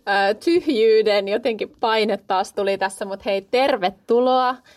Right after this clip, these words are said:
uuden jakson pariin. Täällä on kanssasi taas Petra ja Säde. Ö, päästään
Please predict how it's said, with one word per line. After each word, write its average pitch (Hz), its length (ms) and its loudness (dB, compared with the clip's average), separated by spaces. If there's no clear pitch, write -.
uuden 202 340 -4
jakson 175 400 -8
pariin. 185 500 -4
Täällä 175 360 -6
on 170 280 -10
kanssasi 214 640 -4
taas 175 340 -2
Petra 175 460 -4
ja 160 180 -2
Säde. 220 420 -2
Ö, - 420 -12
päästään 170 580 -4